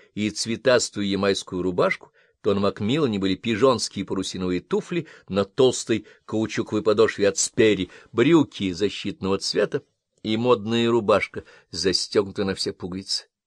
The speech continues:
Этот бухгалтер средних лет находился на борту Фатома уж два месяца, но до сих пор выглядел белой вороной среди остальных членов команды.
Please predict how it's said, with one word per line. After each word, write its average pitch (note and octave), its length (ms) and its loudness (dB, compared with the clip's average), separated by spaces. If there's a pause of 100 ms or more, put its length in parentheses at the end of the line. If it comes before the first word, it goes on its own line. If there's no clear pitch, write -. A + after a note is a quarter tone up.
(800)
Этот A3 300 2
бухгалтер F3+ 640 0
средних D3+ 640 -4
лет - 420 -2 (760)
находился C3 600 2
на B2 60 -2
борту B2+ 380 2
Фатома A#2 460 -2
уж G#2+ 120 -2
два G2 240 2
месяца, B2 640 -4 (300)
но G2 140 -2
до G2+ 160 2
сих - 140 -6
пор G2 200 4
выглядел G2 360 0
белой G2 360 2
вороной A#2 420 4
среди B2+ 260 -4
остальных A2+ 420 -2
членов G#2 320 -8
команды. G2 360 -10